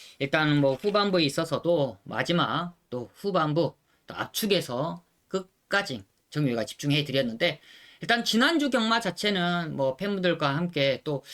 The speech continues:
좋았던 부분도 있지만 또 아쉬웠던 부분도 있어요.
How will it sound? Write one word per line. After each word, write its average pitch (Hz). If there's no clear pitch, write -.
좋았던 220
부분도 160
있지만 143
또 -
아쉬웠던 208
부분도 135
있어요. 110